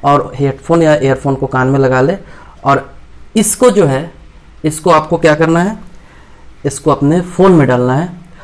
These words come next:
और फ़ोन में जाने के बाद आपका एक आइकन बन जाएगा, जैसे आप हेडफोन लगाते हैं, हेडफोन का एक आइकन बन जाएगा।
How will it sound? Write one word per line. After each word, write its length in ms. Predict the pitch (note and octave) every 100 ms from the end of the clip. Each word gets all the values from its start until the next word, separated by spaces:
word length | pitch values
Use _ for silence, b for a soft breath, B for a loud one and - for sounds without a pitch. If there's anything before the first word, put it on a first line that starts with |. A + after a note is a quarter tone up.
| B B
और 140 | A#2+ A#2
फ़ोन 380 | - - E3+ G#3
में 500 | G3 F#3 G3 - C#3+
जाने 240 | D3+ D3
के 100 | D3
बाद 320 | B2+ C#3+ - - - - - C#3+
आपका 1600 | C#3+ - - - - - - - - - - - - - D3+ D3
एक 280 | D3 C#3 -
आइकन 360 | C3+ D3 D#3+
बन 140 | C#3+ C3+
जाएगा, 280 | B2+ C3 C#3
जैसे 340 | C3+ B2 C3+
आप 140 | B2+ -
हेडफोन 320 | B2 - C#3
लगाते 340 | B2+ A2+ A2
हैं, 80 | C3+
हेडफोन 300 | C#3 - B2+
का 120 | B2+
एक 140 | B2 A#2+
आइकन 320 | A#2+ C3+ C3
बन 100 | A#2+
जाएगा। 320 | A#2+ A#2 B2